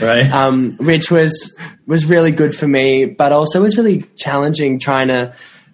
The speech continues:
Speaker 2: trying to take all of the work that I do in, in, in what was my bedroom studio, now in a new room with, in a new space, it took a while to kind of adjust to it all. And I think,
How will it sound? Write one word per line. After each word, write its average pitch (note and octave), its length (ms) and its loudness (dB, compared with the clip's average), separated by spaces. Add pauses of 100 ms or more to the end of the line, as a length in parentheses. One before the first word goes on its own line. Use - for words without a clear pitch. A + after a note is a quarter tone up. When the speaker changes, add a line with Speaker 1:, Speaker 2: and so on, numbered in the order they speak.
(180)
Speaker 2:
trying D3+ 260 -2
to C#3 160 -2
take C#3 540 -4 (420)
all D#3 140 2
of E3 80 -2
the E3 80 0 (120)
work C3 180 -2
that C3 80 -2
I C3 120 0
do C3 280 0 (360)
in, A#2+ 220 -2
in, A#2+ 460 -6 (100)
in A2+ 300 -6
what A#2 200 -4
was B2 160 -4
my A#2 100 -2
bedroom A#2+ 380 0
studio, G#2+ 400 -2
now A#2 240 -2
in A#2 80 -2
a A2+ 60 -2
new A2+ 260 -2
room A2 420 -2
with, G2 240 -10
in A#2 140 -6
a A2 80 -6
new A#2 180 -2
space, A2+ 500 -8
it - 140 -12
took D#3+ 160 -6
a - 60 0
while B2+ 280 0
to B2+ 100 -6
kind B2 200 -6
of A2+ 60 -4
adjust A2 380 -6 (100)
to A2+ 120 -4
it G#2 60 -6
all. F#2+ 300 -4
And A#2 100 -6
I A#2+ 100 -4
think, C3 420 -8